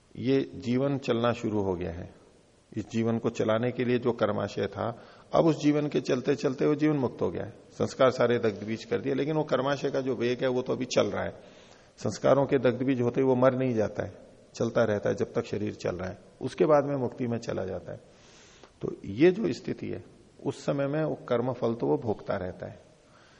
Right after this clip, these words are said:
लेकिन चूंकि संस्कार दग्धबीज कर दिए हैं और संस्कारों पर उसने नियंत्रण कर रखा है तो वो अभिव्यक्त नहीं होंगे। पहली बात, ये जो अविद्याजन्य संस्कार हैं वो अभिव्यक्त नहीं होंगे क्योंकि उसने उनको रोक दिया है, नियंत्रण कर दिया है।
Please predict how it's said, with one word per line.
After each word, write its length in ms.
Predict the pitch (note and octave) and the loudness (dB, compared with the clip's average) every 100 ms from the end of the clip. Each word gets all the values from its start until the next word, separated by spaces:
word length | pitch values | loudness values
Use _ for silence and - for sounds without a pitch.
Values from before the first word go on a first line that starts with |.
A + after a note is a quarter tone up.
| _ - | _ -2
लेकिन 320 | B2+ D3 E3+ | 0 2 0
चूंकि 220 | E3+ D#3+ | 2 0
संस्कार 440 | D3+ B2+ - D3+ C3+ | 0 -4 6 6 6
दग्धबीज 460 | C#3 B2 C#3 C3 | 2 2 -4 -4
कर 180 | - A2+ | 2 2
दिए 200 | G2+ B2+ | 2 -2
हैं 80 | C#3+ | 0
और 180 | C#3 B2+ | 0 -2
संस्कारों 480 | A2+ G#2 A#2+ A2 | -6 -6 0 0
पर 120 | A2 A2+ | 0 -4
उसने 240 | - G2+ | -6 -6
नियंत्रण 420 | G2+ B2 B2 C3+ | -2 -2 -2 -4
कर 160 | B2+ A#2+ | -2 0
रखा 240 | B2 - | 0 0
है 60 | B2+ | -2
तो 140 | C#3+ | 0
वो 80 | C#3+ | 0
अभिव्यक्त 500 | - C3 E3 D#3+ D#3+ | 0 0 0 0 -2
नहीं 180 | C#3+ A#2 | -2 -2
होंगे। 220 | F#2 E2+ F2+ - - - _ _ _ _ _ _ _ _ _ _ _ _ - | -4 -8 -12 -16 -20 -20 _ _ _ _ _ _ _ _ _ _ _ _ 2
पहली 220 | A2+ A#2+ | 2 2
बात, 340 | F#2 F2 - - - - - | 0 -2 -4 -20 -20 -20 -12
ये 180 | G#2+ C#3 | -2 0
जो 200 | D3 C#3+ - - - - | 4 2 2 -6 -8 -4
अविद्याजन्य 840 | G#2 A#2 D3+ D3 - B2+ B2 A2+ | -2 0 2 2 2 -4 -2 -4
संस्कार 540 | - G#2 - G#2+ G#2 | -6 -12 -4 0 0
हैं 80 | A#2+ | -2
वो 180 | C3 B2+ | -2 -2
अभिव्यक्त 600 | - G2+ G#2 G2+ G#2+ - | -2 -4 -6 -6 -6 -6
नहीं 260 | B2 G#2 G2+ | -6 -4 -4
होंगे 280 | F2 F2+ F2+ - - - _ - | -6 -8 -12 -18 -20 -20 _ -8
क्योंकि 180 | C#3 C#3+ | -6 -4
उसने 180 | C#3+ D3+ | -4 -2
उनको 200 | C#3+ C#3+ | 0 2
रोक 200 | B2+ F#2+ | 2 0
दिया 200 | F#2 G2 | -4 -4
है, 80 | G#2 | -2
नियंत्रण 400 | A#2 A2+ A#2 G#2+ | -2 -2 -6 -6
कर 180 | - | -8
दिया 220 | E2 F2+ | -8 -10
है। 120 | F2 | -10